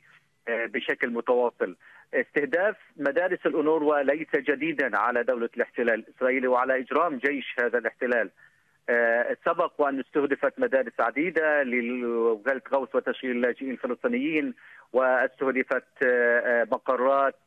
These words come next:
آه، للوكالة، واستهدفت، آه، آه،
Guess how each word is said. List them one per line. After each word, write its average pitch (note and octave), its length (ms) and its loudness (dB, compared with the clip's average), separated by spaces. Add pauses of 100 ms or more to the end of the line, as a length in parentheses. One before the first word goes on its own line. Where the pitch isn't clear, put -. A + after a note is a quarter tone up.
آه، B2+ 40 0
للوكالة، B2 1300 0
واستهدفت، B2 800 -2 (220)
آه، A#2 260 2 (420)
آه، B2 380 2